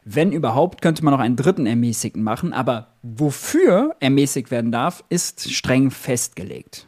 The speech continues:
Deshalb haben alle Länder ein ähnliches Steuersystem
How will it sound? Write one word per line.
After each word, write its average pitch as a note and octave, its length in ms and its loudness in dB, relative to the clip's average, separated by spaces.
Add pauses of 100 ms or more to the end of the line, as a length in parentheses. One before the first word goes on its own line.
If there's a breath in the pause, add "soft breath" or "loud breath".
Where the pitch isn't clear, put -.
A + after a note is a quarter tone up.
(140)
Deshalb G3 680 0 (120)
haben D#3 400 2
alle F3+ 200 4
Länder D#3+ 380 4
ein C3+ 200 -2
ähnliches E3 520 0
Steuersystem D3+ 920 -2